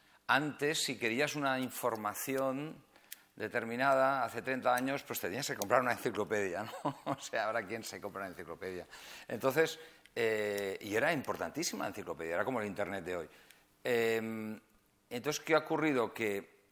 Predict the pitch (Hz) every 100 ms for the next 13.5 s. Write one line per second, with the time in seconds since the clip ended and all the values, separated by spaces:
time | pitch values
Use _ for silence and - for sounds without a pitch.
0 | - 78 104 123 147 156 147 - 120 131
1 | 160 143 156 220 - - - - _ _
2 | _ _ - 123 110 - 123 110 107 -
3 | 92 104 - 139 147 170 233 - - -
4 | _ _ _ _ - 117 113 110 - 107
5 | 120 107 151 185 165 143 143 127 131 151
6 | 156 123 135 - 113 110 110 - 92 78
7 | 69 - _ _ _ _ _ _ - 87
8 | 104 107 127 110 113 117 110 117 127 -
9 | 151 - 113 - 101 95 92 104 110 113
10 | 113 110 110 110 107 113 110 104 120 107
11 | 117 123 139 120 104 110 113 123 139 160
12 | 180 139 120 107 - 104 - 104 98 92
13 | 98 101 87 82 127